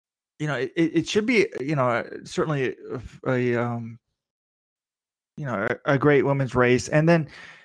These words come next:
I mean, the amount of publicity with Ameri-, two American champions and, and Flanagan and Linden, and, and then Allie Kiefer sort of is, is been getting tons of publicity for finishing fifth last year. Um, so a, a really a lot of stories.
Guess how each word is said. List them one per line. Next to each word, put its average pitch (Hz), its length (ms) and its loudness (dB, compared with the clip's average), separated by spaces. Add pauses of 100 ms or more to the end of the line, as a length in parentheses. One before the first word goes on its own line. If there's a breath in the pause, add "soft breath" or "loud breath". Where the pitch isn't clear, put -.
(140)
I 156 40 -6
mean, 175 120 4
the 175 40 6
amount 214 200 6
of - 80 4
publicity 156 440 4
with 120 140 2
Ameri-, 147 340 2
two 190 120 4
American 151 340 0
champions 139 560 -6 (100)
and, 135 160 -10
and 139 220 -6
Flanagan 139 360 0
and 127 120 -6
Linden, 135 340 -2
and, 127 400 -8
and 143 140 -10
then 131 100 -8
Allie 156 280 2
Kiefer 147 440 0
sort 139 220 2
of 135 140 2
is, 135 420 0
is - 0 -
been 139 380 -4
getting 135 260 0
tons 147 500 2
of 143 120 0
publicity 139 580 2
for 127 140 -8
finishing 131 500 -8
fifth 135 300 -2
last 135 320 -4
year. 135 200 0 (760 loud breath)
Um, 123 300 -12
so 131 320 -10
a, 135 380 -12
a 131 40 -12 (200)
really 156 400 -6 (440)
a 139 40 -6
lot 165 160 2
of 143 200 4
stories. 131 540 2